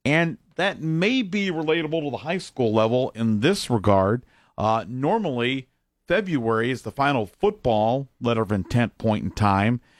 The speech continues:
And if player X from high school Y has signed his national letter of intent to go play for the University of Toledo, is he gonna risk a Division One scholarship playing,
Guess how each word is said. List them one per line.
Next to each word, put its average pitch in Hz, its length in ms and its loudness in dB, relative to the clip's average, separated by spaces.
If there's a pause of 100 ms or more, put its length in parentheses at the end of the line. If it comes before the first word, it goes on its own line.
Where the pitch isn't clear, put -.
(140)
And 120 360 2
if 127 260 0 (340)
player 170 580 -2
X 180 400 -4
from 107 240 -6
high 123 200 -2
school 113 520 0
Y 180 600 2 (320)
has 107 120 -8
signed 127 320 -2
his 107 200 -4
national 127 440 0
letter 135 240 2
of 110 120 -2
intent 139 440 0
to 117 60 -4
go 117 240 2
play 139 420 0
for 135 640 -2 (300)
the 113 80 -2
University 156 560 -2
of 131 160 -6
Toledo, 131 800 2 (360)
is - 120 -2
he 175 80 4
gonna 143 240 2
risk 127 340 -2
a 123 60 -4
Division 120 440 -2
One 120 200 2
scholarship 143 880 0 (240)
playing, 135 440 0